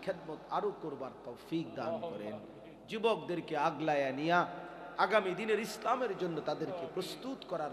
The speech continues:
তৌফিক দান করেন। আল্লাহ, আল্লাহ, আপনি কবুল করে নেন, প্রত্যেকের নেক মাকসাদ আপনি পূরণ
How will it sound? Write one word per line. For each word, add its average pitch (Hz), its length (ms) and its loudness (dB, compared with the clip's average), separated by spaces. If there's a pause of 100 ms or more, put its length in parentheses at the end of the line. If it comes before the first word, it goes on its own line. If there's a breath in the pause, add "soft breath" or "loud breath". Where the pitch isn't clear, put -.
তৌফিক 175 500 -4
দান 135 200 0 (160)
করেন। 120 260 -6 (560)
আল্লাহ, 107 480 -10 (580 loud breath)
আল্লাহ, 156 320 2
আপনি 180 200 -4 (100)
কবুল 190 300 0 (120)
করে 127 180 -4 (100)
নেন, 123 180 -10 (420)
প্রত্যেকের 175 600 -4
নেক 127 220 -4 (140)
মাকসাদ 123 440 -10
আপনি 113 260 -16 (100)
পূরণ 127 240 -10